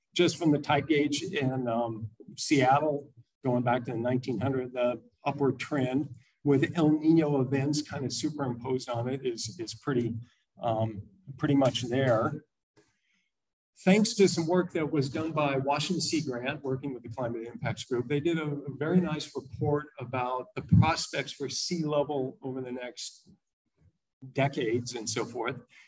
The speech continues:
And there, um, as many of you probably know, we're still recovering from the Ice Age from a geological point of view. There's parts of the, the state that are still, uh,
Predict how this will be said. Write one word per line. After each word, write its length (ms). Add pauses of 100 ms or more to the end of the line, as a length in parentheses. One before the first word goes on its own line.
And 200
there, 480
um, 420
as 260
many 220
of 80
you 120
probably 300
know, 200
we're 360
still 380
recovering 800
from 280
the 80
Ice 340
Age 380 (120)
from 180
a 40
geological 760
point 180
of 80
view. 340 (300)
There's 320 (180)
parts 340
of 180
the, 320 (320)
the 80
state 460
that 160
are 340 (320)
still, 600 (760)
uh, 260